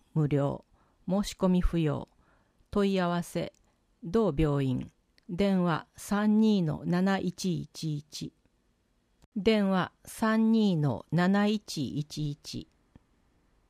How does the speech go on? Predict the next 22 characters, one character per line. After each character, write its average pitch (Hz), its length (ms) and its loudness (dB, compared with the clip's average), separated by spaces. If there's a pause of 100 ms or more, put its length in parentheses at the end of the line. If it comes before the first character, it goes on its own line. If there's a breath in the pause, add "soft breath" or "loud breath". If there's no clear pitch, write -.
(1500)
八 - 440 -2
代 208 260 4
ウ 190 80 6
ィ 220 140 6
ン 226 120 6
ド 220 240 4
オ 226 40 0
ー 220 40 -6
ケ 214 160 0
ス - 140 -8
ト 170 120 2
ラ 139 180 0 (500 soft breath)
第 190 420 2
二 220 240 6
十 185 240 2
四 180 300 2
回 135 360 -2 (200)
定 208 220 2
期 - 180 -4
演 175 180 4
奏 160 400 -2
会。 - 240 -8